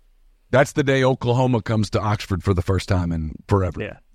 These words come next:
Speaker 1: You,
Speaker 2: Good
Speaker 1: you
Speaker 2: luck.
Speaker 1: knew that. Mississippi State's got, um, you know,
Speaker 2: Texas
Speaker 1: Alabama,
Speaker 2: A and M. Yeah.
Speaker 1: Alabama coming to town that Saturday. You know, all of our friends who go to state are gonna go to that game.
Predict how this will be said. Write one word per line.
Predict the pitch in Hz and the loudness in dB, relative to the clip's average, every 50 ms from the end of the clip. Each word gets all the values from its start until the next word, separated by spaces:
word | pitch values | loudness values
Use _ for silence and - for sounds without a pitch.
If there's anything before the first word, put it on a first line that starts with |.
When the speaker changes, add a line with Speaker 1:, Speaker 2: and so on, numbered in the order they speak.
| _ _ _ _ _ _ _ - | _ _ _ _ _ _ _ -4
Speaker 1:
You, | 107 123 123 | -2 -2 -2
Speaker 2:
Good | 117 123 | 0 2
Speaker 1:
you | 127 120 | 2 4
Speaker 2:
luck. | 127 | 4
Speaker 1:
knew | 143 156 156 | 4 4 2
that. | 131 113 - _ _ _ _ _ _ _ _ _ _ _ - | 2 -2 -2 _ _ _ _ _ _ _ _ _ _ _ 0
Mississippi | 120 147 147 151 131 - 156 - 143 123 | 0 0 0 0 -2 -2 -2 -2 -2 -4
State's | - - 135 135 135 - - | -2 0 0 0 0 0 -2
got, | - 127 120 113 113 - - | -2 0 0 0 0 -4 -4
um, | 107 110 113 110 107 101 101 98 - _ - | -4 -2 -2 -2 -2 -2 -4 -4 -6 _ -4
you | 113 107 | -2 -2
know, | 104 95 95 92 92 - _ _ _ _ _ _ _ _ _ - | 0 -2 -2 -4 -6 -8 _ _ _ _ _ _ _ _ _ -8
Speaker 2:
Texas | - 135 120 - | -8 -6 -4 0
Speaker 1:
Alabama, | 120 131 127 123 127 123 120 | 2 2 4 4 2 0 -2
Speaker 2:
A | 117 | -6
and | 117 | -6
M. | 113 - - _ _ - | -8 -12 -20 _ _ -12
Yeah. | - - 110 101 - | -8 -6 -6 -4 0
Speaker 1:
Alabama | 147 165 170 165 147 131 135 135 139 131 117 | 2 2 4 4 2 0 -2 -2 0 0 0
coming | - - 117 107 104 95 | 0 0 0 0 0 0
to | 95 | 0
town | 92 101 101 92 90 87 | 0 0 -2 -2 -2 -4
that | 87 90 - | -4 -6 -6
Saturday. | - 107 95 92 90 90 90 87 87 | -4 -4 -2 -2 -2 -2 -2 -2 -2
You | 92 98 123 135 | 0 0 0 0
know, | 135 131 135 135 127 120 | 0 2 2 2 0 0
all | - 123 135 151 165 | 0 2 2 2 2
of | 160 | 2
our | 151 151 143 131 | 0 0 -2 -2
friends | - 135 135 135 127 127 117 117 | -2 0 0 2 2 0 0 -2
who | 120 107 | -2 0
go | 107 117 | 0 0
to | 120 117 | 0 -2
state | - - 120 110 113 101 | -2 0 2 2 2 2
are | - 95 | -2 -2
gonna | 85 104 104 101 | 0 2 2 2
go | 95 95 98 | 2 0 0
to | 95 92 | 0 0
that | 92 87 71 | -2 -4 -6
game. | 82 85 82 73 | -8 -8 -10 -10